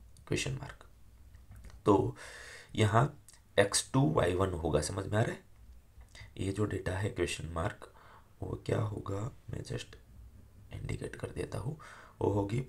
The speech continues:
probability of एक्स टू वाई वन,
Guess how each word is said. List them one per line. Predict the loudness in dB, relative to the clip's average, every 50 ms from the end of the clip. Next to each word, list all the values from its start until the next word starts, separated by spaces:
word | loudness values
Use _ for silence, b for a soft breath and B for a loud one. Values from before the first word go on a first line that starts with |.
| 6
probability | 8 8 8 8 8 4 4 4 2 2 2 2 0 2 4 4
of | 6 6 6 8 8 6 6 4 -2 -12 -20 -20 -20 -20 -20 B B B B -20 -20 -2 0
एक्स | 0 2 2 2 0 0 2 2
टू | 4 4 4 0 -6 -12 -20 -20 -20 -20 -20 -20 -20 -20 -20 -20 -20 -20 -20 -20 -20 -20 -20 -6
वाई | -2 0 2 2 4
वन, | 2 2 0